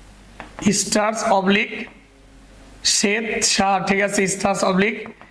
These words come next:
শ্বেত সার। আর এখানে রয়েছে হলো গ্লাইকোজেন,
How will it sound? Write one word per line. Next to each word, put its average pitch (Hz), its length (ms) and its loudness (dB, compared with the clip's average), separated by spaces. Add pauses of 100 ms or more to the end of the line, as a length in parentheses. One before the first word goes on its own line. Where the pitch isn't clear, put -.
(100)
শ্বেত 202 380 0
সার। 196 480 0 (360)
আর 196 180 2
এখানে 196 220 2
রয়েছে 202 340 2
হলো 220 300 2 (880)
গ্লাইকোজেন, 196 960 4